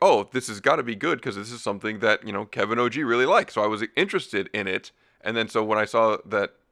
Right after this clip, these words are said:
you know, Matt said, "Oh, this is hot garbage," I'm like, "Well, all right, maybe I don't need to waste my time on it." So, 'cause like, uh, like Preacher, when that came out, again, same thing. I wouldn't have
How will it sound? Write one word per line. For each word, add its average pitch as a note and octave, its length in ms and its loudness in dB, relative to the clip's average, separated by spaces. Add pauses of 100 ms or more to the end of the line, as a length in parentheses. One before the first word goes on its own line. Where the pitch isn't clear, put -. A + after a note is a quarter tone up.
(240)
you A2 100 -10
know, G#2 100 -2
Matt G#2 260 2
said, G#2 120 2
"Oh, G#2+ 140 6
this G2+ 160 -6
is F#2+ 140 -10 (440)
hot A2 240 -2
garbage," A#2+ 300 4
I'm G2+ 60 -6
like, G#2 180 -4
"Well, B2 260 4 (200)
all A2+ 100 2
right, C3+ 160 6
maybe G#2 200 0
I G2+ 60 2
don't G2 140 -2
need G#2+ 140 -8
to G#2 60 -4
waste G#2 200 -4
my G#2 60 -2
time C3 200 0
on A#2+ 80 6
it." G2+ 60 0 (280)
So, - 140 -18
'cause C3 200 -8
like, B2+ 360 2
uh, A2 380 4 (640)
like A2 200 -2
Preacher, F#3 540 -4 (280)
when A2 180 -4
that E3+ 180 4
came G#2+ 160 -4
out, G2+ 240 0
again, A2 240 -4
same A#2 160 -6
thing. B2+ 120 -2
I A2 40 6
wouldn't A#2+ 280 0
have G2+ 140 -6